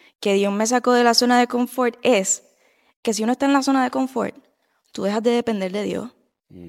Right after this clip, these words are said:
Speaker 1: Tú confías en tu habilidad, en lo que tú sabes hacer, porque eres bueno haciéndolo. Pero llega el momento donde Dios te dice, "Ok,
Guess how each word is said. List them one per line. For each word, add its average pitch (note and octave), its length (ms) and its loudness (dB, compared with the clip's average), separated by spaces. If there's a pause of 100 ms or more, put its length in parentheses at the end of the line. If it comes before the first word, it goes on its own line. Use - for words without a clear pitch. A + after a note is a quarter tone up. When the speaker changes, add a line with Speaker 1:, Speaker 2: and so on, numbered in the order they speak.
(140)
Speaker 1:
Tú G#3+ 120 -8
confías G#3+ 360 0
en B3+ 80 0
tu A3+ 100 -2
habilidad, F#3 500 -2 (520)
en G3 180 -4
lo G3+ 120 -4
que F#3+ 340 -2
tú G#3+ 120 -6
sabes A3 300 0
hacer, F#3 420 -8
porque F#3 240 -4
eres G#3 120 -2
bueno B3+ 260 -2
haciéndolo. G3 440 -8 (600)
Pero G#3 360 4
llega G#3 220 4
el A#3 60 6
momento C4+ 360 6
donde G#3+ 240 0
Dios G3 160 0
te A3+ 80 -4
dice, G#3+ 160 -2
"Ok, G#3+ 120 -8